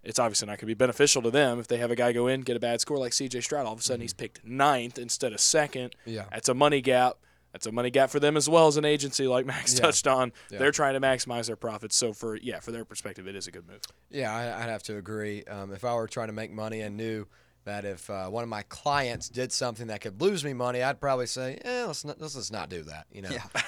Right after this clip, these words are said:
Speaker 3: Uh, so, um, especially with something that doesn't necessarily have to do with football. Now, like, opting out of the combine or something like that, that's a whole different story. A test like this, I think, is a, a little bit different. But, um, good,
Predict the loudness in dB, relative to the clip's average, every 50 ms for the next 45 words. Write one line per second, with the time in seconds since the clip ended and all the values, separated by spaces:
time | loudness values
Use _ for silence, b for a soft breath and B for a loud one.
0 | -6 -6 -4 -2 -2 -2 -2 -4 -6 -8 -8 -6 -4 -2 0 0 -2 -4 -6 b
1 | b b b b b -6 -6 -4 -4 -6 -6 -2 0 2 2 2 0 -2 -2 -2
2 | -2 0 0 -2 -2 -4 -4 -6 -6 -6 -2 -2 -2 -2 -2 -6 -8 -8 -4 -2
3 | -2 -2 -2 -4 -6 -6 -6 -6 -4 -2 -2 -2 -2 -4 -4 -6 -6 -6 -6 -6
4 | -8 -12 -12 -8 -6 -6 -6 -6 -8 -8 -8 -8 -6 -2 -2 0 2 2 2 2
5 | 2 2 0 -2 b b b b b b 0 0 0 0 0 2 2 2 2 0
6 | 0 2 4 4 4 4 2 0 0 -2 -4 -6 -8 -8 -6 -6 -6 -6 -4 -4
7 | -4 -2 0 0 0 0 0 0 0 0 2 0 0 -2 -4 -8 -8 -4 -2 0
8 | 0 0 0 -2 -4 b b b b b b -12 -12 -4 0 0 0 2 0 -2
9 | -2 -2 -2 -4 -4 -4 -4 -4 -6 -8 -8 -8 -8 -8 -10 -10 -10 -8 -8 -8
10 | -8 -8 -10 -12 -12 -12 -10 -8 -6 -6 -6 -8 -8 -8 -8 -10 -10 -10 -12 -14
11 | -14 -12 -10 -8 -8 -10 b b b b b b b -12 -10 -8 -8 -10 -12 -14
12 | -18 -20 -20 _ -20 -18 _ -6 -4 -4 -4